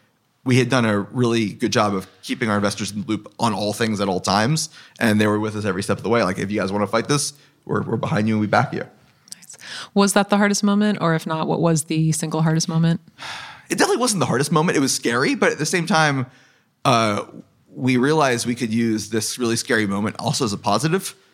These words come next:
Speaker 1: uh, talking about the power of a narrative, like, having the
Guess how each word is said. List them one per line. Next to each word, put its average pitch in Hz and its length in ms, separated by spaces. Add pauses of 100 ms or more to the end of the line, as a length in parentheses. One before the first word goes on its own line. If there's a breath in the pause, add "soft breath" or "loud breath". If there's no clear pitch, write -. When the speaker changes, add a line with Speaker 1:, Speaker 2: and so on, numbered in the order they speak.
(320 soft breath)
Speaker 1:
uh, 110 300
talking 123 260
about 104 320
the 107 80
power 101 260
of 95 80
a 98 40
narrative, 98 480
like, 98 160 (340 soft breath)
having 120 460
the 104 260